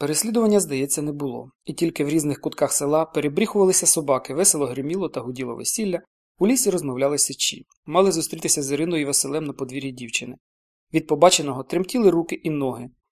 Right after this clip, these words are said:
Сергій побожно хрестився, викрикуючи раз по разу: «Во ім'я Отця і Сина і Святого Духа».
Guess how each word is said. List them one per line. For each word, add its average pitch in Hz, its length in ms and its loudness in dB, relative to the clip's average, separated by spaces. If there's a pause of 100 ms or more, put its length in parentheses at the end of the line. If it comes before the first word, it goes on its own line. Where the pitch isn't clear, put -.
(120)
Сергій 143 300 -2
побожно 147 400 -2
хрестився, 131 600 -6
викрикуючи 139 600 -4
раз 135 140 -2
по - 160 -8
разу: 123 240 -6
«Во 139 80 -4
ім'я 147 260 0
Отця 147 320 2
і 147 80 -4
Сина 151 300 -2
і 151 120 -10
Святого 151 460 -2
Духа». 135 320 -8